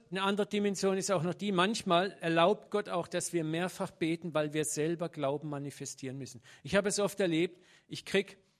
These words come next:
eine Sache in mein Herz, für die ich beten soll. Ich bin mir unsicher, aber ich fange an zu beten. Und was ich da manchmal beobachte, ist, dass mit jedem Gebet wird mein Glaube stärker,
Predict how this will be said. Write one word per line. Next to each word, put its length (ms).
eine 240
Sache 580
in 80
mein 180
Herz, 360
für 160
die 100
ich 140
beten 280
soll. 320
Ich 160
bin 140
mir 100
unsicher, 480
aber 140
ich 100
fange 200
an 140
zu 160
beten. 420
Und 80
was 160
ich 100
da 100
manchmal 360
beobachte, 580
ist, 140
dass 160
mit 180
jedem 320
Gebet 540
wird 240
mein 220
Glaube 600
stärker, 640